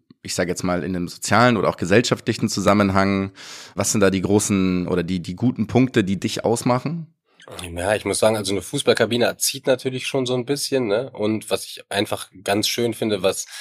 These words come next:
Speaker 2: ja voll das krasse Thema in der Gesellschaft ist, wo ich immer denke, „Ey Leute, das ist doch ganz normal“, aber es ist leider nicht normal, dass so jeder Mensch gleich ist, ne? Das hast du halt in der Fußballkabine, hast du das, ne? Egal, wie der aussieht,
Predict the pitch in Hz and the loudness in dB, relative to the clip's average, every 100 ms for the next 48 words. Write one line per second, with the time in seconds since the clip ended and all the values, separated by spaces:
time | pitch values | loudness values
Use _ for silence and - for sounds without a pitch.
0 | - - - 101 98 - - 120 147 139 | -18 -20 -16 -6 -4 -4 -2 0 0 2
1 | 123 - - 127 - - 123 127 113 107 | 0 0 -6 -6 -6 -4 0 2 2 2
2 | 101 95 117 - 104 - 98 - 98 98 | -2 0 0 0 -4 -6 -6 -6 -4 -8
3 | 113 - 113 107 101 110 104 110 92 90 | -8 -8 -2 -2 0 -4 -4 -8 -6 -4
4 | 120 - 95 - - - - 131 - 107 | -4 -4 -10 -8 -6 -6 -6 -2 0 0
5 | 101 95 98 120 113 113 101 98 - - | -2 2 2 4 2 0 -2 -4 -4 -4
6 | 104 95 92 90 - 90 87 87 107 - | 2 2 2 -2 -4 -2 0 2 2 0
7 | - - - 104 107 95 127 127 117 113 | -16 -14 -4 -2 0 0 2 2 2 0
8 | - 107 117 127 - 82 82 90 95 92 | 0 4 4 4 0 -12 -12 -6 -6 -6
9 | - 110 - 107 110 107 101 - 147 - | -8 -8 -4 -4 -2 -4 -4 -6 -8 -4
10 | 117 110 104 113 104 110 - 110 92 80 | -2 -2 -4 -4 -4 -6 -6 -6 -6 -6
11 | - 85 92 - - - - 101 110 117 | -6 -4 -4 -6 -12 -12 -10 -4 0 2
12 | 123 117 - 98 113 110 110 123 123 - | 0 -2 -6 -6 -2 0 0 -2 -2 -4
13 | 110 113 - | -4 -6 -8